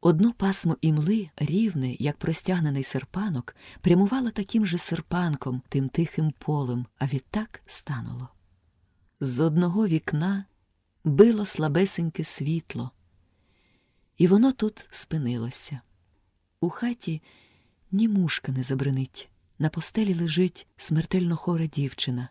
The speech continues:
а при ній, опустивши голову в руки, сидить скорбно поважна Докія.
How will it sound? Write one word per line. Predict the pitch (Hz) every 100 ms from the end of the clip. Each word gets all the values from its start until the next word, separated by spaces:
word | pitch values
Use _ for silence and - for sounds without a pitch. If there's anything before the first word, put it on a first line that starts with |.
| _
а | - 143
при | - 147
ній, | 175 233 - - _
опустивши | 139 143 - - 175 - 147
голову | 127 156 147 131
в | 127
руки, | 143 196 - 120 -
сидить | - 143 143 -
скорбно | - - 208 220 185 185
поважна | - 123 143 151 143 139
Докія. | 120 - - 117 117